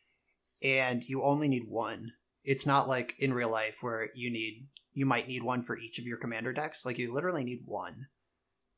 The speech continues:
and it's only in that format. So, uh, I, I don't know what that means. I'm not an expert in this,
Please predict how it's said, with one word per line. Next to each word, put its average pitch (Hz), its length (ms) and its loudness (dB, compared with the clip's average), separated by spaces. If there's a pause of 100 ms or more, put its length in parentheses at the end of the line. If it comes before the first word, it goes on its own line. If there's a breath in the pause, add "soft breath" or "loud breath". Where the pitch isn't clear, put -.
(160)
and 123 160 2
it's 117 200 -2
only 135 260 4
in 117 120 -2
that - 180 -4
format. - 360 -10 (520)
So, 113 540 0 (420)
uh, 127 180 0 (100)
I, - 220 2
I 170 40 8
don't 180 180 8
know 131 100 6
what 113 120 0
that 107 180 -2
means. 117 200 -8
I'm 151 140 2
not 117 160 2
an - 80 -8
expert - 300 -10
in - 100 -8
this, - 360 -8